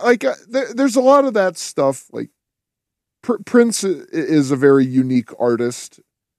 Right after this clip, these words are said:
but he has a lot of very accessible stuff. Like, same with Paul McCartney, Elton John, The Who. But this stuff, I just, I don't understand how anyone that's not a, a, like, an eleven-year-old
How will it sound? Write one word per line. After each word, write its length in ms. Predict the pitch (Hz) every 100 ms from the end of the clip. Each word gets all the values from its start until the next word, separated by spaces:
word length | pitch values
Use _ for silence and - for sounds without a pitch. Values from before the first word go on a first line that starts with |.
| _
but 340 | 127 160 156 -
he 180 | 147
has 180 | 175 190
a 60 | 185
lot 320 | 151 143 143
of 100 | 139
very 360 | 120 131 131 127
accessible 640 | - - 131 - 127 117
stuff. 520 | - - 107 107 -
Like, 180 | - 98
same 200 | - 139
with 180 | 135 -
Paul 240 | - 127 123
McCartney, 920 | 123 - 110 - 101 98 98 - -
Elton 240 | 110 113
John, 360 | 107 104 101 104
The 80 | 104
Who. 340 | 107 110 110 _ _ _ _ -
But 160 | 147
this 180 | 151 302
stuff, 340 | - 220 156 -
I 140 | - 165
just, 220 | 156 -
I 140 | - 147
don't 280 | 185 233 -
understand 720 | 190 208 202 - 160 151 160
how 240 | 147 139 -
anyone 420 | 156 151 160 160
that's 240 | 147 127 -
not 240 | 135 135
a, 100 | 135 _ _ _ -
a, 60 | 127
like, 260 | 123 - -
an 100 | 131
eleven-year-old 1080 | 113 110 135 180 185 190 196 190 190 196